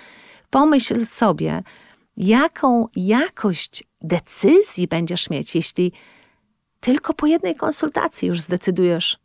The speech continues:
„E, tego coachingu nie chcę, nie chcę”, versus zrobisz sto konsultacji i dopiero wtedy podejmiesz taką decyzję.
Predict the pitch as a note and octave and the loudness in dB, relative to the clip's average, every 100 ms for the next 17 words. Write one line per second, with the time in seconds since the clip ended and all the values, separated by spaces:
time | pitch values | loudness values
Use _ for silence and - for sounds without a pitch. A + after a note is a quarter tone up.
0 | - - G#3 F#3 D#3 _ _ _ - - | -6 -2 0 0 -4 _ _ _ -20 -20
1 | _ - A3+ F#3+ G3 F#3 G3+ F3 F3 - | _ -4 -2 0 0 2 0 0 -2 -6
2 | - - D#3+ F3+ F#3+ D3+ - - - - | -12 -10 -6 0 0 0 -4 -10 -10 -16
3 | - E3 F#3 F#3+ F#3 - - - - - | -12 -4 -2 0 -2 -4 -6 -10 -14 -20
4 | - - E3+ F#3 F#3 F#3+ - - - A3+ | -20 -6 0 2 4 2 2 0 0 0
5 | A3+ - A3+ G#3+ - G3+ F3+ - F3+ A3 | 0 0 0 2 0 -2 -4 -4 -4 -4
6 | - - - - F3+ F3 F3+ E3 - D#3+ | -4 -6 -8 -6 -4 -2 -4 -6 -6 -6
7 | E3+ D#3+ D#3 E3 - - D#3 D#3 - D#3+ | -6 -6 -6 -6 -10 -8 -6 -6 -8 -8
8 | - | -12